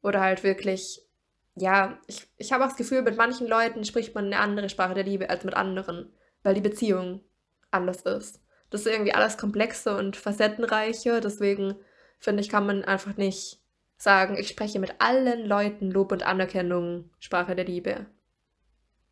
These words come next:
Weil ich glaub, so einfach funktioniert unser Herz und <laughs> unsere, unsere Gefühle funktionieren so einfach nicht. Ähm, ja, jedenfalls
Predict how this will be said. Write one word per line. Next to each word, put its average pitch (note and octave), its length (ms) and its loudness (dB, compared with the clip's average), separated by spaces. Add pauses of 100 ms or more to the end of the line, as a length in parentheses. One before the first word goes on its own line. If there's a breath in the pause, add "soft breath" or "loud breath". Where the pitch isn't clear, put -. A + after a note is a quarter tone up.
(380)
Weil G3 160 4
ich F#3+ 100 -6
glaub, F#3+ 280 2
so G3 380 0 (240)
einfach G3+ 380 0
funktioniert G3 840 0 (680)
unser F#3 400 0
Herz G3 680 0
und F#3 180 -4
<laughs> - 0 -
unsere, G3+ 560 0 (800 soft breath)
unsere A#3 200 0
Gefühle G#3 680 0 (500)
funktionieren F#3+ 400 -4
so F3+ 60 -2
einfach F#3+ 300 -6
nicht. G3 400 -8 (1000 loud breath)
Ähm, B3+ 580 0 (760)
ja, G3+ 420 2 (560)
jedenfalls B3 840 4